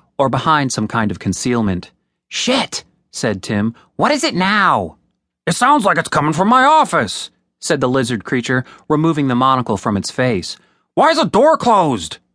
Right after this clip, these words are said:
Its body swayed when it walked, its spine swerving back and forth in a serpentine manner. "Dave!" shouted Tim. "Huh?"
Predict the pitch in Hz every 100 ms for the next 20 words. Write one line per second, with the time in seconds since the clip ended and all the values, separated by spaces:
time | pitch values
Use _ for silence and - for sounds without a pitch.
0 | _ _ _ 143 - 165 165 151 - 175
1 | 160 127 123 113 139 131 107 - - _
2 | 135 - - 170 160 143 - 156 139 123
3 | 107 127 123 117 - 139 110 - - -
4 | 120 117 160 143 117 113 117 98 101 113
5 | 110 90 87 _ _ _ 277 311 370 370
6 | 262 143 90 _ _ - 127 107 90 -
7 | 104 110 117 _ _ _ _ - 123 123
8 | 190 277